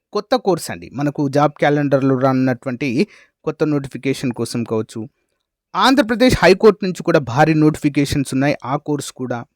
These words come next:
నెక్స్ట్ ఏపీఎస్ఆర్టీసీ కోర్స్ అండి, జూనియర్ అసిస్టెంట్, ఇతర కోర్సులు అయితే అందులో, ఇతర ఖాళీలు అయితే అందులో ఉన్నాయి. వాటికి సంబంధించి ఫారెస్ట్ బీట్ ఆఫీసర్ కోర్సు, ఎస్ఐ కానిస్టేబుల్ మరియు ఇతర కోర్సులు అంటే ఆర్ఆర్బీ, ఎస్ఎస్సీ, నెక్స్ట్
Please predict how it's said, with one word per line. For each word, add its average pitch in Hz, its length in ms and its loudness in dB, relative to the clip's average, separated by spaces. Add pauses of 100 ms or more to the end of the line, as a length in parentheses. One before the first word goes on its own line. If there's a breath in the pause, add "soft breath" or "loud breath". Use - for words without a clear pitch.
(260)
నెక్స్ట్ 180 240 -4
ఏపీఎస్ఆర్టీసీ 175 1000 2
కోర్స్ 143 340 -2
అండి, 147 160 2
జూనియర్ 143 340 2
అసిస్టెంట్, 139 380 0
ఇతర 139 200 0
కోర్సులు 135 380 -4
అయితే 127 160 -2
అందులో, 120 280 -4 (340 loud breath)
ఇతర 151 360 4
ఖాళీలు 143 380 2
అయితే 135 160 0
అందులో 127 280 0
ఉన్నాయి. 120 300 0
వాటికి 120 420 -2
సంబంధించి 120 500 -6
ఫారెస్ట్ 190 360 2
బీట్ 127 280 -4
ఆఫీసర్ 123 480 -4
కోర్సు, 120 460 -10
ఎస్ఐ 175 240 -2
కానిస్టేబుల్ 120 800 -6 (360)
మరియు 202 320 4
ఇతర 214 220 4
కోర్సులు 120 420 -4
అంటే 151 260 2
ఆర్ఆర్బీ, 143 580 4 (100)
ఎస్ఎస్సీ, 139 560 -6 (400 soft breath)
నెక్స్ట్ 185 240 2